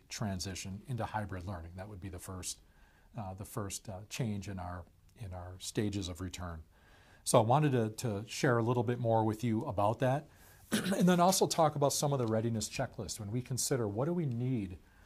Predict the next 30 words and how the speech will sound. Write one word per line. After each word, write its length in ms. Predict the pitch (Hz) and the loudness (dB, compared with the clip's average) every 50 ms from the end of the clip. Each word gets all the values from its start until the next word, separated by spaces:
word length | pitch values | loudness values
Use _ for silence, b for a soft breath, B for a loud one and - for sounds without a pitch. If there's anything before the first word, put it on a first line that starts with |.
| B B B - | B B B -2
to 100 | - 131 | -2 0
transition 600 | - - 127 113 110 104 104 117 107 - - 120 | 0 0 -2 -2 -2 -2 -2 -4 -4 -2 -2 -2
into 260 | 104 98 - 104 98 | -2 -2 -4 -4 -6
a 40 | 92 | -2
hybrid 380 | - 110 104 98 95 104 95 | -2 0 0 0 -2 -4 -4
model. 380 | 92 92 90 92 90 82 80 80 - _ _ - - _ - - - _ _ _ - - - - | -4 -4 -4 -6 -6 -8 -12 -14 -18 _ _ -20 -20 _ -20 -20 -20 _ _ _ -16 -16 -6 0
The 100 | 147 180 | 0 0
first 320 | 180 - 196 196 196 - | 2 2 2 2 2 0
thing 100 | - 156 | 0 -2
is 140 | 147 127 117 | 0 0 0
obviously 600 | 120 120 131 120 135 - - 139 123 117 117 120 - | 0 0 0 0 0 0 0 0 0 -2 -2 -4 -4
our 160 | 120 110 107 | -4 -4 -4
community 400 | - - - 123 117 117 110 107 | -4 -4 -2 -2 0 0 0 0
virus 340 | 95 98 98 101 98 101 - | -2 -2 -6 -6 -6 -6 -6
spread. 380 | - - - 101 90 87 85 - - b b b b b b b b b b b - | -8 -8 -8 -10 -10 -10 -10 -14 -18 b b b b b b b b b b b -8
Now, 220 | - 143 127 127 - - - - - - | -4 -2 -2 -4 -4 -10 -20 -20 -8 -2
you 120 | 185 160 | 0 2
know, 80 | 131 123 | 2 4
when 220 | 123 120 127 127 | 4 4 2 4
we 120 | 123 139 127 | 4 2 2
look 320 | 120 147 202 - - - | 4 4 2 2 2 2
at 300 | 156 127 123 123 123 - - - - 107 | 0 0 0 0 -2 -6 -12 -12 -6 2
getting 280 | 117 135 131 143 135 | 4 4 4 4 2
a 40 | 123 | 2
number, 460 | 117 113 117 123 123 107 101 98 101 - - - - _ _ - | 2 2 2 2 2 2 0 0 -2 -6 -12 -20 -20 _ _ -8
uh, 140 | 110 101 | -8 -8
from 220 | 98 - 131 117 117 | -6 -4 -2 -2 0
Ramsey 300 | 123 123 120 110 113 110 | 0 0 0 0 -2 -4
County 460 | - - 120 113 110 113 117 113 107 | -2 -2 -2 0 0 0 0 0 0
and, 200 | 98 95 107 - | 0 -2 -6 -8